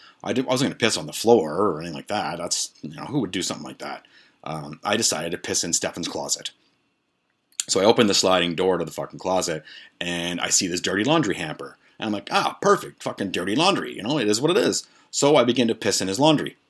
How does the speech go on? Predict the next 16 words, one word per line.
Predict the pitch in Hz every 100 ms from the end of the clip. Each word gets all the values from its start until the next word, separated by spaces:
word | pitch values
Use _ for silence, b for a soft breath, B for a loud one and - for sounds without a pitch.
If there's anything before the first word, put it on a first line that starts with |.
| _ _ _ _ -
Uh, | 85 85 82 -
and | 92 90 92 92
as | 110 127
I'm | 120
pissing, | 139 - 92 87
Derek | 95 95 -
says | 90 87
that | 85 82 B B B
he | - 147
wants | 139 156 139
us | 120
all | 110 117 110
to | - 101
leave | 123 139
the | -
house. | 113 85 90 - -